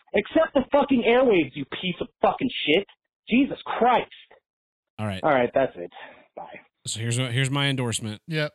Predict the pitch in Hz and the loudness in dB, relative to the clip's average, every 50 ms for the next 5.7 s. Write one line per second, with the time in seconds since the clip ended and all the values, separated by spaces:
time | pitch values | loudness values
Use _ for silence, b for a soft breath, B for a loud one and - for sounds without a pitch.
0 | _ - 117 107 123 131 127 123 127 123 117 - - - 139 127 120 - 135 127 | _ -6 -4 -2 -2 -2 -2 -2 -2 -2 -2 -4 -6 -6 -6 -6 -4 -2 -4 -4
1 | 113 120 123 123 120 113 - - 120 110 107 107 110 113 113 113 113 117 117 - | -4 -6 -6 -6 -6 -8 -8 -8 -8 -6 -6 -4 -4 -4 -4 -4 -4 -6 -8 -10
2 | _ _ _ _ _ _ _ _ _ - 110 104 95 90 85 82 90 92 - _ | _ _ _ _ _ _ _ _ _ -10 -8 -8 -8 -8 -10 -12 -16 -18 -20 _
3 | _ _ _ _ _ _ _ _ _ _ - - - _ _ _ _ _ _ _ | _ _ _ _ _ _ _ _ _ _ -16 -16 -16 _ _ _ _ _ _ _
4 | _ - 127 135 135 - - 151 131 - 156 147 139 139 135 - - - 135 127 | _ -4 -4 -2 -2 -2 -4 -4 -2 -2 -2 -2 -2 -2 -4 -6 -6 -4 -4 -4
5 | 131 - - 123 120 113 113 110 110 110 110 110 104 | -4 -4 -4 -4 -2 -2 -4 -4 -4 -6 -8 -8 -12